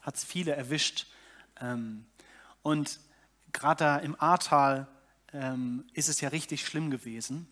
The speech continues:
Ganze Städte verwüstet und so weiter. Und, ähm, es gibt so einen YouTube-Kanal, der heißt Real Life Guys. Ein Freund habe ich, der ist da so ein bisschen mit dabei. Und dann kriege ich immer da so ein bisschen was mit, was die machen.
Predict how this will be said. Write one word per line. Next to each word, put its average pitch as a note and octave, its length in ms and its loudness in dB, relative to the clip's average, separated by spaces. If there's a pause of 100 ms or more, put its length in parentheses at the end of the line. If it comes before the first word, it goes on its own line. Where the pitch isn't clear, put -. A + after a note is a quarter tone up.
(360)
Ganze C#3 380 -4
Städte D3+ 540 -2
verwüstet C#3 600 -6
und C3 180 -4
so B2+ 120 -6
weiter. D3 360 4 (540)
Und, E3 420 4
ähm, D3 460 0
es D3 160 -2
gibt - 180 -6
so - 120 -2
einen D3 240 -2
YouTube-Kanal, D3 840 0
der C3+ 100 0
heißt C#3 220 0
Real C#3+ 220 0
Life A2 300 -6
Guys. C3 400 -6 (1040)
Ein C3 380 -4
Freund E3 400 2
habe D3+ 160 -2
ich, C#3 80 -8
der C3 140 -4
ist C3+ 160 -2
da C#3 60 -6
so C3+ 80 -6
ein B2+ 140 -2
bisschen C3 260 -6
mit C3 160 -4
dabei. D#3+ 440 4 (580)
Und D3+ 160 2
dann C#3 120 -2
kriege D#3+ 220 -4
ich C#3+ 80 -8
immer D3 160 0
da C#3 100 4
so C3 80 -2
ein C3 60 0
bisschen C3+ 240 -4
was B2+ 140 -6
mit, C#3+ 160 -6
was C#3 160 -4
die C3 80 -8
machen. E3 420 -2